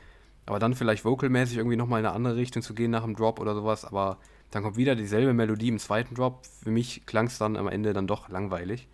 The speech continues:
Ähm, ich wurde dann doch sehr gelangweilt in den letzten paar Minuten.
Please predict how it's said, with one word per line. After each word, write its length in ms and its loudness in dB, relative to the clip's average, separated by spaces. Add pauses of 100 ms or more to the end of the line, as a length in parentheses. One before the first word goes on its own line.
(380)
Ähm, 400 -6
ich 80 -16
wurde 160 -2
dann 80 -4
doch 160 -2
sehr 180 -2
gelangweilt 440 -2
in 80 -4
den 80 -2
letzten 240 -6
paar 100 -4
Minuten. 460 -4